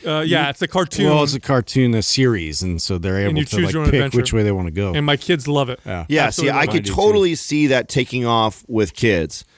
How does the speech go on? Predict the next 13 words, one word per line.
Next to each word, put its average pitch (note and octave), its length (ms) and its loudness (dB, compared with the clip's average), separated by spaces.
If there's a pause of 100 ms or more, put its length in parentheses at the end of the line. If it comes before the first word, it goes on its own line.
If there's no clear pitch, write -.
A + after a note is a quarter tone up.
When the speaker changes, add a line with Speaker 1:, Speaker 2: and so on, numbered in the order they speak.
(400)
Speaker 3:
But B2 120 -2
there D#3 100 4
got D#3+ 220 2
to D3+ 160 2
a, G2+ 100 0
there C3+ 160 2
was D3 140 2
a C3+ 80 0
point C#3+ 320 0
with A#2+ 160 -2
Katrina C3 320 -2
and A2+ 100 0
I, G#2+ 420 0